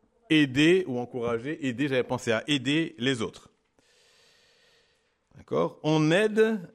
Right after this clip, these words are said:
les autres. C'est important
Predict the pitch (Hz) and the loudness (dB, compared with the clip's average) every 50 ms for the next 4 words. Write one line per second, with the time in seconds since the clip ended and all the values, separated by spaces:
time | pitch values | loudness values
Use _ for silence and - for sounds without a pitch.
0 | _ _ _ _ _ _ _ _ _ - 113 123 131 131 135 123 113 127 135 147 | _ _ _ _ _ _ _ _ _ -8 -4 -2 0 0 0 0 0 0 0 0
1 | 143 - - - 156 151 156 165 160 - _ _ _ _ _ _ _ _ _ _ | -2 -6 -4 -2 -2 0 0 -2 -6 -12 _ _ _ _ _ _ _ _ _ _
2 | _ _ _ _ _ _ _ _ _ _ _ _ _ _ _ _ _ _ - - | _ _ _ _ _ _ _ _ _ _ _ _ _ _ _ _ _ _ -14 -12
3 | 147 131 - 156 143 143 143 127 - - 120 87 73 - | -12 -4 -4 -4 -2 -2 -4 -6 -4 -4 -6 -6 -6 -10